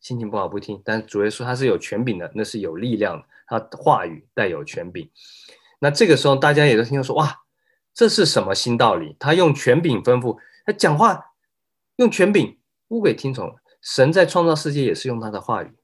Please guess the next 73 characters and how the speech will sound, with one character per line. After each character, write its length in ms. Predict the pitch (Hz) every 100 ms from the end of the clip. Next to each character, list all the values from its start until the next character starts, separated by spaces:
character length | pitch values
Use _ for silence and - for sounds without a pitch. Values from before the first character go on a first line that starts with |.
| _
也 160 | 110 95
是 140 | -
带 220 | 139 127
有 180 | 98 76
权 260 | - - 92
柄， 160 | - _ _ _ _ _ -
连 220 | 107 110
污 200 | 113 131
鬼 160 | 123 87
也 120 | 80
听 240 | 78 -
从。 200 | 98 - - _
所 160 | - 113
以， 180 | 95 _ _ _ _ _ _ -
呃， 340 | 90 85 - _ _ _ _ _ _ _ -
大 100 | 131
家 140 | 131
不 180 | 127 110
会 160 | 123 113
稀 180 | - 110
奇 160 | 92
说 160 | 82 98
：“奇 180 | - -
怪， 220 | 190 160 -
我 100 | 117
们 100 | 143
在 140 | 180
这 140 | 165 170
里 100 | 113
敬 140 | 151
拜 100 | 151
神， 200 | 131 123
怎 100 | 107
么 60 | 101
还 100 | 120
有 100 | 110
污 120 | 107
鬼？” 160 | 101 -
他 100 | 135
们 140 | 127
说 120 | 131 139
：“啊， 100 | 147 - -
你 160 | 120
怎 180 | 135 123
么 60 | 127
连 140 | 139
污 140 | 160 170
鬼 140 | 117
都， 220 | 120 127 127
都， 240 | - 139 131
都 360 | 135 135 135 135 - - - - _ _
听 160 | 139 135
从 180 | 101
他？” 200 | 98 123 120
他 140 | 131
们 120 | 123 110
是 140 | -
不 80 | 120
是 100 | 117
在 140 | 113
担 180 | 110 110
心 140 | 117 107
说 120 | 113
：“那 120 | 120
待 180 | 117 120
会 80 | 120
儿 60 |
我 140 | 85 82
是 120 | -
不 60 | 113
是 140 | 113
也 60 | 87
要 280 | 92 101